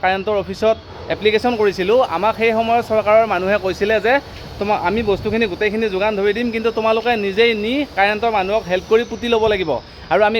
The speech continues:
গাঁৱৰ মানুহে হেল্প কৰি একদিনত ঊনৈশটা পোষ্ট পুতিছিলোঁ, এতিয়াও মনত আছে। গতিকে নিজৰ পাৰ্চনেল এক্সপিৰিয়েঞ্চৰ পৰা কৈ, কথা কৈছোঁ,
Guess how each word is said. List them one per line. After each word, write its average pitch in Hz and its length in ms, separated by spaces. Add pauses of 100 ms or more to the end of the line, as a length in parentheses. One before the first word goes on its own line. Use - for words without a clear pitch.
গাঁৱৰ 190 180
মানুহে 214 300
হেল্প 196 140
কৰি 220 140 (120)
একদিনত 208 300 (100)
ঊনৈশটা 226 400
পোষ্ট 226 240
পুতিছিলোঁ, 214 480
এতিয়াও 220 220
মনত 214 240
আছে। 185 220 (380)
গতিকে 214 240 (100)
নিজৰ 214 260 (200)
পাৰ্চনেল 214 340
এক্সপিৰিয়েঞ্চৰ 220 500
পৰা 226 200
কৈ, 214 80 (140)
কথা 208 220
কৈছোঁ, 226 320